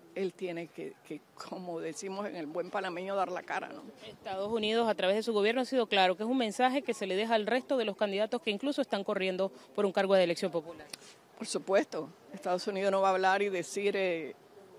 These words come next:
Speaker 1: "Esto está pasando o no pasó". Este es un mensaje bien claro, no solamente para un candidato,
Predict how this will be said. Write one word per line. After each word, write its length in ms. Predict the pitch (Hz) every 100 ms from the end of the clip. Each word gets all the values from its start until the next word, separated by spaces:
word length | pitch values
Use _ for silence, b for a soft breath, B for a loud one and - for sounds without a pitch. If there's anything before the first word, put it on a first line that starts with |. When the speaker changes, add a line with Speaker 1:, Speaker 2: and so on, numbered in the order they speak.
| - - -
Speaker 1:
"Esto 360 | 240 - 233
está 200 | 208 -
pasando 840 | 190 175 - 226 240 214 208 202 190
o 120 | 175
no 160 | 175 202
pasó". 560 | 202 185 240 226 240 240 B B B B -
Este 200 | 185 247
es 60 |
un 100 | 294
mensaje 640 | 254 175 - 196 302 202 160 - -
bien 340 | 180 190 262 -
claro, 380 | - 170 214 196 - -
no 140 | 185
solamente 520 | - 226 254 247 233
para 360 | 247 202 180 170
un 500 | 180 214 302 311 180
candidato, 720 | - 180 165 170 185 196 165